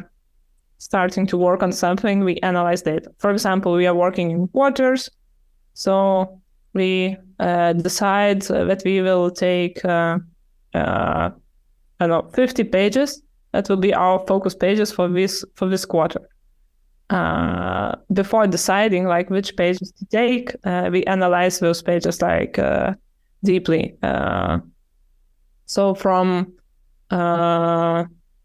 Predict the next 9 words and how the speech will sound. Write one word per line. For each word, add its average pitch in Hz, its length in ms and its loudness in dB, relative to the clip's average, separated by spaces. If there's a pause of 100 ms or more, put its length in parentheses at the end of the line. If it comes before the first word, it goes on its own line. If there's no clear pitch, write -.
(360)
from 175 920 0
off-site 180 560 0
and 175 160 0
link 185 200 0
building 208 300 2
side, 180 440 0
we 180 140 -2
analyze, 175 640 0
like, 170 340 -2